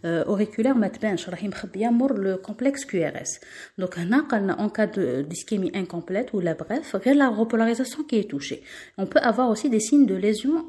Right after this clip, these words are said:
et d'ischémie. Euh, le C G, حنديرو له une séance وحدها, hein,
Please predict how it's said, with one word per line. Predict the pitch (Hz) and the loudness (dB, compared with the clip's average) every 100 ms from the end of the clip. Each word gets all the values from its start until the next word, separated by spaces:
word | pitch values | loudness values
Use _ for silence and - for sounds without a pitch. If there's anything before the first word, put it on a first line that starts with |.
| 202 | -10
et | 208 202 | -6 -4
d'ischémie. | 185 - - 85 - - - - - - - | -4 -10 -10 -12 -12 -16 -20 -18 -18 -12 -2
Euh, | 190 185 | 2 4
le | 190 | 4
C | 220 247 | 4 2
G, | 240 | 0
حنديرو | 269 240 214 208 | 0 2 2 0
له | 208 220 | 0 -2
une | 208 | -2
séance | - 208 220 - | -8 -6 -6 -6
وحدها, | 180 185 - - | -8 -8 -12 -14
hein, | 143 151 | -14 -12